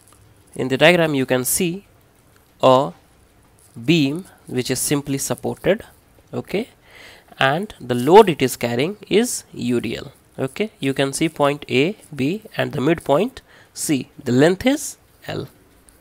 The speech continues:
Okay, first and the foremost thing, we need to find what is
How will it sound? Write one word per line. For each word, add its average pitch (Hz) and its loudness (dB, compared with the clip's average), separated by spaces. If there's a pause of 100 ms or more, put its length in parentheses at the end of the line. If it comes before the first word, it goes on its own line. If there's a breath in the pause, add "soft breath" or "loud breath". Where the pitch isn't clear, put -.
(200)
Okay, 160 -4 (880 loud breath)
first - 2 (540)
and 151 4
the 156 2
foremost 139 0
thing, 147 -8 (1160 loud breath)
we 156 4
need 190 6
to 156 0
find 127 -4 (280)
what 135 2
is 160 -4